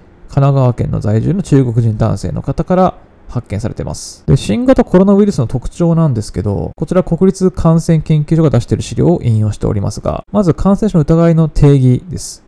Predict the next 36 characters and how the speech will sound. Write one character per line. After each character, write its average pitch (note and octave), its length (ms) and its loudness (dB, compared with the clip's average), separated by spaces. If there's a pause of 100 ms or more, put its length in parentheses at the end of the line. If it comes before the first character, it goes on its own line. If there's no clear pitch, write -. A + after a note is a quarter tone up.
以 G3 120 -2
下 D#3+ 160 2
の A2+ 80 2
一 - 400 -2
お D#3 100 4
よ C#3+ 100 6
び A2 120 0
二 F3 180 4
を A#2+ 80 6
満 A#2+ 120 0
た B2+ 100 2
す - 160 -8
場 B2 240 2
合 D#3 100 0
を E3 60 0
疑 C#3 380 4
い B2+ 40 0
例 G#2 120 -4
と F#3 120 -2
す A#2 160 -2
る G#2+ 80 2
と F#2 160 -4
い F2+ 60 -2
う F2+ 60 -4
こ - 100 -6
と A2+ 80 -4
で、 - 300 -6 (120)
ま E3 120 0
ず C#3+ 160 -6
一 B2 260 0
を D3 40 2
見 A#2 120 0
て - 80 -4
い - 80 -4
く - 100 -6
と、 F#2 300 -4